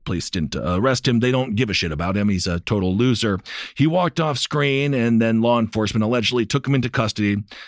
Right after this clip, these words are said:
custody for questioning. He had one of his hacky, uh, confused comedian lackeys come out and say, "Oh, I guarantee you this is not a prank.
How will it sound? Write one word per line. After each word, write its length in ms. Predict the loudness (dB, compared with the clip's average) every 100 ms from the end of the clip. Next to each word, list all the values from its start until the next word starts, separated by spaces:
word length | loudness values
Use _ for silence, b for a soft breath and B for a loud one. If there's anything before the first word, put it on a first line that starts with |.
| B
custody 480 | -2 0 0 0 -2 B B B
for 160 | -4 -4
questioning. 680 | -2 -2 -2 -2 -2 -2 -2
He 180 | 0
had 160 | 0 0
one 180 | 0 0
of 100 | 0
his 260 | 0 -2
hacky, 680 | 0 0 0 0 2 2 0
uh, 420 | -2 -2 -2 -2 -4 -8 -12 -4
confused 580 | 0 0 2 2 2 2
comedian 640 | 0 2 2 2 0 0 B B B B B -20 -20 -10
lackeys 640 | -2 2 2 0 -2 -2 -2
come 200 | -2 -2
out 160 | 0
and 100 | -2
say, 300 | -2 0 2
"Oh, 220 | 2 2 2
I 100 | 0
guarantee 480 | 0 0 0 0
you 100 | 2
this 160 | 2 0
is 100 | 0
not 140 | 0 0
a 60 |
prank. 460 | 0 0 2 0